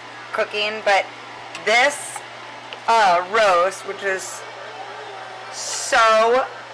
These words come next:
do you love it? It's good. I'm gonna he-, heat it up leftover, uh, mac and cheese, and then I did green beans with olive oil and salt and pepper.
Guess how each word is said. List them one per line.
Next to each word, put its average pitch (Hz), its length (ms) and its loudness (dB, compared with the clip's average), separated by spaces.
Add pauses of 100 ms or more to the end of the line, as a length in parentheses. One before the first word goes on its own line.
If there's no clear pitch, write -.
(160)
do 233 80 -4
you 262 120 0
love 220 240 4
it? 330 240 6 (1120)
It's - 160 -8
good. 165 300 2 (480)
I'm 202 120 -4
gonna 220 140 2
he-, 214 260 2 (120)
heat 233 260 -2
it 240 100 2
up 233 240 4
leftover, 240 720 2 (100)
uh, 220 260 4
mac 202 280 2
and 247 140 -6
cheese, 214 420 -2 (420)
and 220 220 0
then 208 520 2
I 220 200 2
did 208 480 0 (100)
green 220 320 -6
beans 233 320 -4
with 214 180 -8
olive 196 400 2
oil 214 440 4 (140)
and 196 440 0
salt - 380 2 (1400)
and 170 120 -4
pepper. - 300 -2